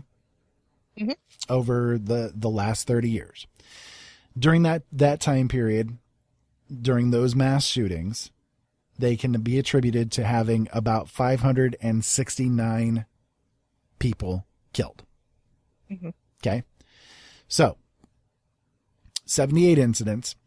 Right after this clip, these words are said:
Speaker 2: right?
Speaker 1: Mm-hmm.
Speaker 2: Out of a hundred and eighteen million gun owners, that means that point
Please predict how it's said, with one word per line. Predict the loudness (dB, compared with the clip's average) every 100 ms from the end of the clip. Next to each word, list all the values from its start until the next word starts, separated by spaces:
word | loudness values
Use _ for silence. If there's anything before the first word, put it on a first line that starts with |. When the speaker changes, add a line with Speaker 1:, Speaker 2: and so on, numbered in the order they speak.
| -6
Speaker 2:
right? | -4 -4 -8 _ _ _ _ _ _ -6
Speaker 1:
Mm-hmm. | -2 -2 -4 _
Speaker 2:
Out | -2 0
of |
a | 2
hundred | 2 2
and | 2
eighteen | 2 2 4
million | 4 6 4
gun | 6 4
owners, | 2 -4 -10 -10 -12 _ _ 0
that | 2 4
means | 4 2 0
that | 0 -2 -4 _ _ _ _ _ _ _ _
point | 0 2 2 -2